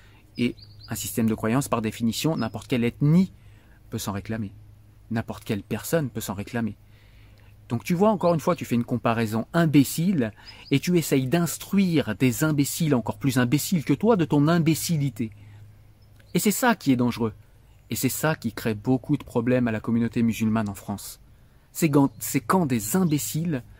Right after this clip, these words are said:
essayent d'instruire d'autres imbéciles de leur imbécilité. L'islamophobie n'a rien à voir avec l'antisémitisme.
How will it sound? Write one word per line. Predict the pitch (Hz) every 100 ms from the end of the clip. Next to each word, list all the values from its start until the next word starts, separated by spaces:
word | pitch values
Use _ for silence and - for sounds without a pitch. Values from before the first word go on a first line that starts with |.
| - -
essayent | 123 - 127
d'instruire | 139 - 156 131
d'autres | 120 196 170 127
imbéciles | 143 131 - 170
de | 143
leur | 123 113
imbécilité. | 131 123 - 127 120 110 104 - - - - - - - - - - - - - -
L'islamophobie | 127 120 - 139 135 - 123 110 135
n'a | 151 113
rien | 92 95 107 151 170 139
à |
voir | 117 127 123
avec | 113 113
l'antisémitisme. | 110 104 - 113 104 - 104 101 -